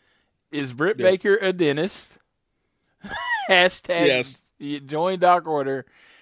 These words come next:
Speaker 1: And then he's like, "Is that how you spell villain?" Because I realized in that first "Where do I find a villain?" it was actually spelled wrong. And, or is, and, and then it was like, "Is it spelled villain?" and it was spelled right. But yes,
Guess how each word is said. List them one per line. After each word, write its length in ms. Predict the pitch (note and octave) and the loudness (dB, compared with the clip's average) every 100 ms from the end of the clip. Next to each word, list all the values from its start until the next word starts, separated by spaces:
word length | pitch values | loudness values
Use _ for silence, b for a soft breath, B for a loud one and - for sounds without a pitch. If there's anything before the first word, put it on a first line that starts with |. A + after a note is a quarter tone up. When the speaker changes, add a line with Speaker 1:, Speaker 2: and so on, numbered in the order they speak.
| b - | b -2
Speaker 1:
And 240 | C#3 C#3+ | 0 0
then 220 | D3+ D3+ | -2 -2
he's 260 | D3 D3+ D3+ | -4 -8 -2
like, 180 | D3 C3+ | -2 -2
"Is 280 | C3+ B2+ B2+ | -6 -8 -2
that 180 | D3 | 0
how 120 | C#3 C#3+ | 2 -2
you 180 | C#3 | -2
spell 360 | C3+ - C3+ B2+ | -8 -4 -2 -2
villain?" 460 | A#2 B2 G2 F#2+ G2+ | -2 -6 -6 -18 -18
Because 380 | A2+ D#3 C#3 A#2 | -8 -2 -2 -4
I 120 | - B2 | -2 -2
realized 800 | B2 F3 - E3 C3+ B2+ B2+ - b b b | 2 4 6 6 2 0 -6 -12 b b b
in 120 | - B2+ | -12 -6
that 140 | B2+ | -6
first 420 | - G#3 B3 G#3 | -2 0 2 0
"Where 180 | E3+ E3+ | 0 2
do 120 | D#3+ | 4
I 100 | E3 | 2
find 300 | D3+ - A#3 | 2 2 2
a 40 | F3+ | 2
villain?" 320 | C#3+ C3+ C3 | -2 -2 -4
it 60 | C3+ | -4
was 140 | C#3 | -2
actually 400 | C3+ C#3 - B2+ | -2 -4 -6 -12
spelled 360 | A2+ - C#3 A#2+ | -12 -6 -4 -4
wrong. 560 | A#2+ C3 A#2+ A2 A2+ A2 b b b b | -4 -2 -2 -6 -10 -16 b b b b
And, 200 | A2 A#2+ | -8 -4
or 280 | B2 B2 C#3+ | -4 0 0
is, 200 | C3+ C3+ - | 0 -2 -8
and, 200 | C3 C3 | -8 -8
and 120 | C3 C3 | -10 -6
then 140 | C#3 | -4
it 60 | B2+ | -4
was 180 | A#2+ | -6
like, 160 | A#2 A2 - | -6 -10 -8
"Is 180 | C#3 | -10
it 100 | A2+ | -10
spelled 340 | G#2 - B2 G#2+ | -14 -6 -4 -4
villain?" 340 | C3 C3 G#2+ | -4 -6 -8
and 120 | G#2 G2+ | -12 -12
it 40 | |
was 160 | G2+ G2+ | -14 -16
spelled 300 | - G#2+ G2+ | -12 -10 -8
right. 280 | A2 F#2+ F2+ | -8 -8 -10
But 220 | G#2+ F#2+ | -12 -12
yes, 580 | A#2 E3+ A#3+ D#3 - - | -4 2 4 4 0 -12